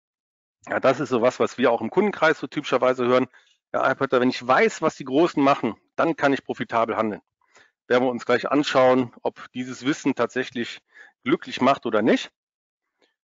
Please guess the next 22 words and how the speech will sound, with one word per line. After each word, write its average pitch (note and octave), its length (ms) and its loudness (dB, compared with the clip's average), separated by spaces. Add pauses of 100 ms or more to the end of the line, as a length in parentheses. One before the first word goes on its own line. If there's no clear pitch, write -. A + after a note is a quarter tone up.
(380)
Dann C3+ 160 2
haben E3 120 2
wir D#3+ 80 4
noch D3+ 160 4
sowas, D3 600 0
äh, C3 320 2 (100)
hören C3+ 180 0
wir C3+ 120 2
auch F3+ 200 0
sehr E3+ 180 2
häufig, C#3+ 480 0
„Die B2 120 -8
Großen D#3+ 380 0
treiben C#3+ 380 0
den C3 80 -2
Kurs - 380 0
rauf, D3+ 400 2
fischen D#3+ 320 -4
die C#3+ 60 -8
privaten B2 460 -2
Trader C#3+ 380 0
ab C3 220 -2